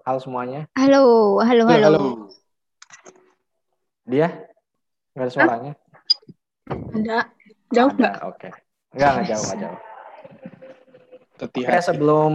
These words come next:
Speaker 1: masuk ke materi, kita mau promosi untuk Karya Karsa dulu ya, untuk mendukung Rakyat Kapitalis secara finansial. Kalian bisa menyumbangkannya melalui GoPay dan OVO, melalui link support yang ada di deskripsi. Langsung aja kita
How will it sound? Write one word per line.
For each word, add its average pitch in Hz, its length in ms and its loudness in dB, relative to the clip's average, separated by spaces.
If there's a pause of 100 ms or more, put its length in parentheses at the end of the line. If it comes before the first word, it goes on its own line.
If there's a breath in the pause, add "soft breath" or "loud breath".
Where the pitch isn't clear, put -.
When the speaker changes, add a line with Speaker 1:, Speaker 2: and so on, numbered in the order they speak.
(100)
Speaker 1:
masuk 151 320 0
ke - 160 -2
materi, 147 320 2
kita 165 320 2
mau 127 480 -2
promosi 127 400 -4
untuk 131 160 -10
Karya 127 160 -4
Karsa 123 320 -2
dulu 131 240 -2
ya, 139 160 0
untuk 127 240 -12
mendukung 113 640 -12
Rakyat 120 320 -10
Kapitalis 110 480 -8
secara 107 320 -6
finansial. 120 880 -4 (400)
Kalian 120 320 -4
bisa 110 560 -4
menyumbangkannya 117 640 -10
melalui 110 480 -8
GoPay 123 400 -8
dan 117 80 -12
OVO, 139 720 -6
melalui 113 480 -2
link 123 160 -12
support 123 320 -6
yang - 160 -10
ada 113 160 -8
di 107 80 -10
deskripsi. - 560 -16 (1300)
Langsung 127 240 -4
aja 151 240 -2
kita 120 560 -2